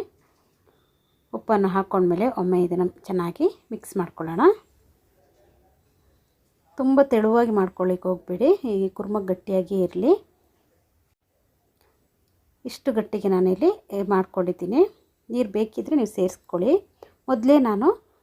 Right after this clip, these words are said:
ಇಲ್ಲಿ ನಾನೊಂದು ಕಾಲು ಕೆ ಜಿ ಆಗುವಷ್ಟು ನುಗ್ಗೆಕಾಯಿಯನ್ನು ಬೇಯಿಸ್ಕೊಂಡಿದ್ದೀನಿ. ಒಂದು ಹತ್ತು ನಿಮಿಷ ಬೇಯಿಸ್ಕೊಂಡಿದ್ದೀನಿ. ಉಪ್ಪು ಹಾಕಿ ನಾನು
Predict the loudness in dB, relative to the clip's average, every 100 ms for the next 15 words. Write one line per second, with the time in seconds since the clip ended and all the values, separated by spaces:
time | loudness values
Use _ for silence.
0 | _ -8 -2 2 2 0 -4 -6 -4 -8
1 | -4 -4 -2 -6 -8 -2 -4 -4 _ _
2 | _ -8 -6 -2 -4 -2 0 2 4 2
3 | 2 0 0 -2 -2 -2 -2 -2 -2 -2
4 | -6 -8 -6 -4 0 -2 -2 -6 -6 -4
5 | -6 -6 _ -8 -6 -2 0